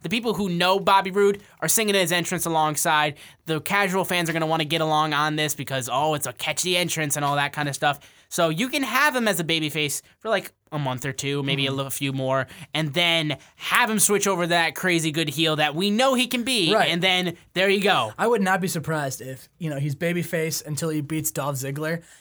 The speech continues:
Speaker 2: and then I wouldn't be surprised if he turns heel on, like,
Speaker 1: He
Speaker 2: Randy,
Speaker 1: goes
Speaker 2: on, like, Randy Orton or something.
Speaker 1: Yeah, he goes like a whole, he goes like a whole Chris Jericho, like, "I trolled all of you. Like, you're singing my entrance and stuff like that. I don't care about any
Speaker 2: Yeah, I
Speaker 1: of
Speaker 2: could see
Speaker 1: you."
Speaker 2: that.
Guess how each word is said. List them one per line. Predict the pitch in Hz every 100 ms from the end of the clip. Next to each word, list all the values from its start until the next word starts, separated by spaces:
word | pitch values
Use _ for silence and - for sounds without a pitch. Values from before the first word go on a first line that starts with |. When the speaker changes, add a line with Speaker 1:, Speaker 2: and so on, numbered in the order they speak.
| _ _
Speaker 2:
and | 160 170
then | 180
I | 175
wouldn't | 165 170 185
be | 175
surprised | 165 151 165 156 147
if | 143
he | 143
turns | 151 156 131
heel | 156 147
on, | 139
like, | 135
Speaker 1:
He | 131
Speaker 2:
Randy, | -
Speaker 1:
goes | 202 190
Speaker 2:
on, | 156
like, | 170 160
Randy | 170 170 156
Orton | 151 131
or | 127
something. | 135 120 123
Speaker 1:
Yeah, | 101
he | 147
goes | 175 196
like | 196 175
a |
whole, | 165 180 190 190
he | 160 165
goes | 185 175
like | 165
a | 156
whole | 143 160 156 156
Chris | 147 170 151
Jericho, | 151 151 143 143
like, | 131 131 139
"I | 156
trolled | - 175 165 156
all | 151 165
of | 147
you. | 120 110
Like, | 143 143 147
you're | 175
singing | 170 180 165 165
my | 160
entrance | 156 170 165 156
and | 156 147
stuff | 160 139
like | 151
that. | 160 165
I | - 220
don't | 240 240
care | - - 226 233 226
about | 190 147 143
any | 131
Speaker 2:
Yeah, | 214
I |
Speaker 1:
of | 233
Speaker 2:
could | 247
see | -
Speaker 1:
you." | 147
Speaker 2:
that. | 123 131